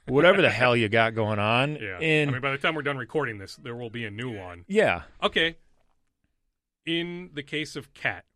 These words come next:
Speaker 2: you were with him. You know him well. Does he have that in him? Does he have that work ethic?
Speaker 1: See, that's
Speaker 2: That
Speaker 1: what's
Speaker 2: desire, that want to be a good defender?
Speaker 1: That's what makes me curious about how D'Angelo is. I don't know him personally,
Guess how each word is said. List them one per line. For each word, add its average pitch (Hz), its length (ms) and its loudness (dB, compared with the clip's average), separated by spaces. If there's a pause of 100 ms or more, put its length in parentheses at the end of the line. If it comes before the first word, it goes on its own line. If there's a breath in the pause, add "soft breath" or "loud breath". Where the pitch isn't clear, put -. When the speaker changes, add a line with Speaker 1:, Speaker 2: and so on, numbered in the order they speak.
(440)
Speaker 2:
you 127 280 -12
were 151 180 -6
with 143 320 -2
him. 78 200 -14 (240)
You 120 280 -10
know 143 280 2
him 151 320 -4
well. 123 380 -2 (600)
Does 120 160 -10
he 143 200 -10
have 151 240 0
that 160 220 2
in 160 200 -4
him? 95 260 -12 (320)
Does 123 100 -14
he 127 100 -8
have 170 220 2
that 156 180 -2
work 131 220 -8
ethic? 104 300 -10 (320 soft breath)
Speaker 1:
See, 226 160 -4
that's 247 220 0
Speaker 2:
That 151 80 4
Speaker 1:
what's 160 80 4
Speaker 2:
desire, 143 500 2
that 143 200 2
want 143 280 -2
to 185 160 -8
be 175 260 -2
a 151 80 2
good 123 240 -6
defender? 92 500 -12 (260)
Speaker 1:
That's 185 300 0
what 190 180 2 (840)
makes 160 400 4
me 160 120 2
curious 156 440 4
about 123 440 8 (440)
how 143 260 0
D'Angelo 117 760 2
is. 92 200 0
I 131 100 4
don't 160 160 2
know 131 180 4
him 127 180 2
personally, 151 800 -2